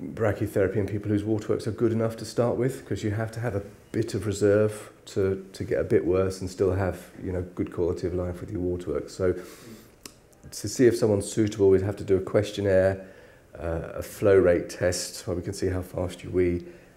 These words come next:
and a scan of the bladder to see how well you're emptying the bladder. And if someone, if someone's good on all of those, then, uh, brachytherapy, uh, is certainly a, an option for, for three plus four cancer,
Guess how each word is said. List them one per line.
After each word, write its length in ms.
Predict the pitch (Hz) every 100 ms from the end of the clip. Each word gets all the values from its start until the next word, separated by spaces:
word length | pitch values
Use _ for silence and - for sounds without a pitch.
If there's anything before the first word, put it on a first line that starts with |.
| _ -
and 380 | 87 90 87 -
a 140 | -
scan 420 | - - 104 92
of 80 | 92
the 60 | 87
bladder 260 | 80 85
to 120 | -
see 160 | - 87
how 140 | 90
well 180 | 85 87
you're 140 | 87 90
emptying 500 | 78 - 78 76 - -
the 80 | -
bladder. 300 | - 85 -
And 160 | - 113
if 80 |
someone, 320 | - 131 123 -
if 120 | 107
someone's 380 | - 131 104 101 - - - -
good 220 | 120 101
on 140 | 95
all 140 | 92 85
of 100 | 90
those, 320 | 82 95 95
then, 360 | 104 95 - - - - -
uh, 160 | - 101
brachytherapy, 800 | - 107 101 95 101 95 95 92 - - - - -
uh, 180 | 92 87
is 140 | -
certainly 520 | - 104 73 87 90 -
a, 280 | 85 -
an 100 | 87
option 400 | 90 - - 85
for, 340 | 90 - 104 95 - -
for 120 | 123
three 380 | - - 120 104
plus 300 | - 92 -
four 460 | - 90 87 87 -
cancer, 600 | - 87 - - 90